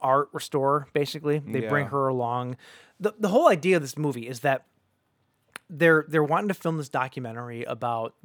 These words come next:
Speaker 1: um, this, this artist, uh, named, uh, Mamiya Ichiro. Ichiro.
Speaker 2: Ichiro.
Speaker 1: And, um, basically, he, he died, and this house belonged to him, and there's these lost frescoes that he painted in his own house.
Speaker 2: Yeah.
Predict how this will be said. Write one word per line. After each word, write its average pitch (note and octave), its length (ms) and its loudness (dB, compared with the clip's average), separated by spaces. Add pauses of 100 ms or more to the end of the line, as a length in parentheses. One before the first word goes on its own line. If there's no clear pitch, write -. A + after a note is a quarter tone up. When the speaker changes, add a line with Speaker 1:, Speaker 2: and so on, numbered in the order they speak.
(140)
Speaker 1:
um, G#2+ 420 -12 (460)
this, C3+ 340 -4 (120)
this C#3 220 -8
artist, C#3+ 640 2
uh, B2 200 -2
named, B2 420 -8
uh, A2+ 220 -8 (800)
Mamiya D3+ 720 2
Ichiro. B2+ 480 -10 (380)
Ichiro. C3 520 -10 (240)
Speaker 2:
Ichiro. F#2+ 420 -14
Speaker 1:
And, D3+ 320 2
um, C#3+ 200 2
basically, E3+ 420 2
he, D3+ 280 -8 (140)
he F3 180 -6
died, C#3 720 -2 (420)
and D3 160 -2
this C#3 140 -4
house D3+ 400 2
belonged D#3 480 -2
to C3 60 -6
him, A#2+ 360 -6
and C3 160 -4
there's C3+ 140 -2
these B2 180 -12
lost C3+ 520 -2
frescoes - 680 -6
that A#2 120 -12
he B2 80 -16
painted D3 460 -4
in C#3 180 -8
his B2+ 120 -8
own A#2 140 -8
house. - 460 -14
Speaker 2:
Yeah. G#2+ 180 -2